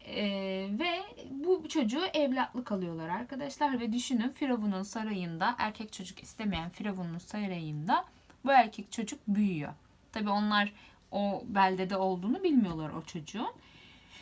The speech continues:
Ee, Hazreti Musa da büyüyor. İşte bir gün şehirde dolaşırken İsrailoğullarından biriyle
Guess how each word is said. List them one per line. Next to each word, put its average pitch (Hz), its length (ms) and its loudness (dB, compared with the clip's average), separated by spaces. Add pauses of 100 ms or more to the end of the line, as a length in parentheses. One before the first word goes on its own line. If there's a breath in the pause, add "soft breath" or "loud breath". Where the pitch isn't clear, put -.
(260 loud breath)
Ee, 240 160 4
Hazreti 320 480 4
Musa 339 520 4
da 240 180 4
büyüyor. 262 360 4
İşte - 320 -2
bir 359 140 6
gün 277 240 0 (180)
şehirde 311 520 2
dolaşırken 294 640 0
İsrailoğullarından 226 1200 4
biriyle 285 400 2